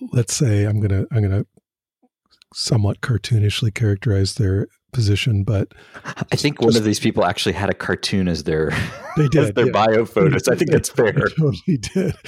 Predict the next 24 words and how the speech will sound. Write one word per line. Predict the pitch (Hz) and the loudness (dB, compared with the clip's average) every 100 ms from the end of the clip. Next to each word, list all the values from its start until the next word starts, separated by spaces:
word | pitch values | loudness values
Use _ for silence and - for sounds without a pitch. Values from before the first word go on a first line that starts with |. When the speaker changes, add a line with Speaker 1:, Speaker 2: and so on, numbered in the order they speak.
| - - - - | -12 -10 -12 -6
Speaker 1:
Uh, | 185 | -4
but, | 135 143 262 | 0 0 2
you | 147 | 2
know, | 127 120 | 2 2
it | |
was | 123 113 | 0 0
like, | 113 107 104 - _ _ _ - | 0 -2 -4 -12 _ _ _ -6
"You | 143 | 0
don't | 147 147 139 | 2 2 0
appreciate | - 147 131 - 131 123 98 | -2 -4 -4 -2 0 0 -2
how, | 117 117 117 | -4 -2 -2
like, | 113 117 110 | 0 -2 -4
village, | 113 117 127 123 127 120 117 110 - - _ _ _ _ _ _ | -6 -2 -2 0 0 0 0 -2 -6 -8 _ _ _ _ _ _
you | 120 110 | -2 0
know, | 107 107 104 | 0 2 0
monks | 104 117 123 120 117 - - - | 0 0 2 2 0 -2 -6 -6
for | - 117 110 107 110 | -2 0 2 0 -2
a | 127 | -6
thousand | - 156 147 151 131 135 | -4 -2 2 2 0 -2
years | 139 143 139 131 120 - | 0 2 4 2 2 0
have, | 120 113 110 - _ _ _ _ | 0 0 -2 -10 _ _ _ _
you | 135 | -2
know, | 113 110 107 - _ _ _ _ _ | 0 0 -2 -6 _ _ _ _ _
basically | 165 117 151 127 120 110 | -2 0 -2 -4 -4 -4